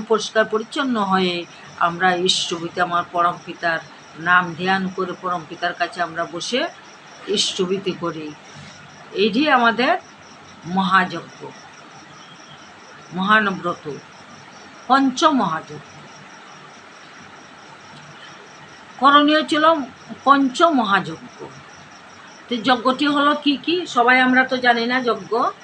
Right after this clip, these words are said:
কি কি যজ্ঞ করে, করি আমরা ইষ্টভীতি করলে, তারপরে আমাদের কোন কোন যজ্ঞ,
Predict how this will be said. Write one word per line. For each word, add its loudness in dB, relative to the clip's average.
কি 6
কি 8
যজ্ঞ 0
করে, 0
করি 2
আমরা 0
ইষ্টভীতি -4
করলে, -4
তারপরে -2
আমাদের -6
কোন -4
কোন -4
যজ্ঞ, -10